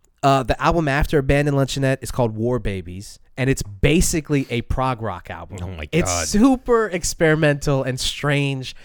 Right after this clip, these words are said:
Speaker 1: and you're like, "Who are these fucking guys?"
Speaker 2: Yeah.
Speaker 1: Their first couple of albums are so good and rarely talked about in a way that now that I've discovered them is upsetting to me.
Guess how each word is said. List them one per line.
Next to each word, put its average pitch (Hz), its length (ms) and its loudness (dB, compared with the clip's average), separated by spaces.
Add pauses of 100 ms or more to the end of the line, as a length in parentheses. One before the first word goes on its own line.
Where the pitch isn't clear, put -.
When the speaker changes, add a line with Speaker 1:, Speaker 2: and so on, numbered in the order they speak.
(160)
Speaker 1:
and 180 140 -6
you're 202 80 -2
like, 196 160 -2
"Who 339 520 0
are 294 240 -2
these 277 260 2
fucking 226 400 -4
guys?" 196 460 -4 (120)
Speaker 2:
Yeah. 90 140 -4
Speaker 1:
Their 320 120 0
first - 460 -2
couple 214 260 0
of 160 80 -4
albums 135 480 -6 (220)
are 113 80 -12
so 196 440 -2
good 120 460 -4 (400)
and 120 300 -4 (520)
rarely 196 520 2
talked 123 320 -4
about 98 400 -6 (120)
in 127 120 0
a 131 40 2
way 143 220 0
that 123 300 -4 (180)
now 147 280 0
that 185 180 4
I've 156 140 -4
discovered 127 500 -2
them 104 180 -10
is 92 160 -12
upsetting 104 500 -6
to 95 120 -8
me. 82 240 -12